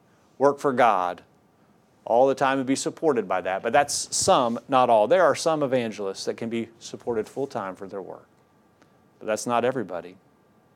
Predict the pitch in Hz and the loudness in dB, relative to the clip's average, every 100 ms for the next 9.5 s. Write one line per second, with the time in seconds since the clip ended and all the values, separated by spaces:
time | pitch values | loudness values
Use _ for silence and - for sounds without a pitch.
0 | _ _ _ _ - 113 127 110 117 107 | _ _ _ _ -10 -6 -2 -2 -2 -4
1 | 87 90 - - 156 151 - - 196 190 | -10 -14 -18 -2 2 2 0 -2 2 2
2 | 123 85 85 _ _ _ _ _ _ _ | 0 -6 -14 _ _ _ _ _ _ _
3 | _ _ _ _ - 101 107 160 196 120 | _ _ _ _ -8 -2 0 0 0 0
4 | 110 113 127 135 - - _ 101 110 117 | -2 -2 -2 -2 -6 -16 _ -14 -6 -4
5 | 165 147 113 131 127 120 107 - - 101 | -4 -2 0 0 0 -6 -8 -14 -12 -8
6 | 117 113 147 120 104 120 131 127 117 110 | -2 2 2 0 0 2 2 0 -4 -8
7 | 117 - - 151 175 180 208 139 104 104 | -10 -8 -2 0 4 4 4 0 -6 -8
8 | - 123 143 165 151 139 135 156 190 156 | -8 -2 0 0 -2 0 0 0 -2 0
9 | 131 135 175 240 | 2 2 2 -2